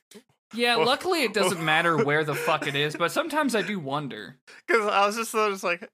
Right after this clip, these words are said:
Speaker 2: "H-, what, what happens if you break through the wall? <laughs> What happens in this mirror <laughs> world?" I
Speaker 1: Yeah,
Speaker 2: wonder
Speaker 1: like,
Speaker 2: if
Speaker 1: is it
Speaker 2: it's
Speaker 1: underground? Is it, like
Speaker 2: That, that's, 'cause, like, something that they inadvertently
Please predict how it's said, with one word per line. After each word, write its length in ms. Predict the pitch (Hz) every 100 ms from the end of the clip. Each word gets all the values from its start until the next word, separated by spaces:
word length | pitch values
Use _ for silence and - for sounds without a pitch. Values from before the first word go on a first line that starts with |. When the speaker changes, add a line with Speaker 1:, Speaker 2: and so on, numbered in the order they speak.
| -
Speaker 2:
"H-, 80 | - _ _ _ _ - 262 240
what, 260 | 202 202
what 160 | 202 -
happens 260 | 339 349 233
if 40 |
you 140 | 185
break 420 | 147 139 143 143 -
through 220 | 139 127
the 80 | -
wall? 280 | 92 - -
<laughs> 540 | - - - - - - - - - 208 -
What 220 | 170 185
happens 340 | 190 175 147 131
in 80 |
this 180 | 135 139
mirror 320 | 156 139 139
<laughs> 200 | 143 -
world?" 320 | 233 233 - - _ _ - - - -
I 80 | 170
Speaker 1:
Yeah, 60 |
Speaker 2:
wonder 120 | - 247
Speaker 1:
like, 60 |
Speaker 2:
if 0 |
Speaker 1:
is 80 | 214
it 60 | 214
Speaker 2:
it's 60 | 202
Speaker 1:
underground? 920 | 247 262 240 160 151 190 285 311 311
Is 180 | 220 175
it, 140 | 170
like 500 | 170 147 139 135 - - -
Speaker 2:
That, 160 | 208 202
that's, 260 | 240 - 359 403 403
'cause, 160 | - 208
like, 220 | 233 208
something 380 | - 240 381 285
that 140 | 233
they 120 | 233 185
inadvertently 1300 | 156 175 208 151 147 160 185 175 185 185 185 139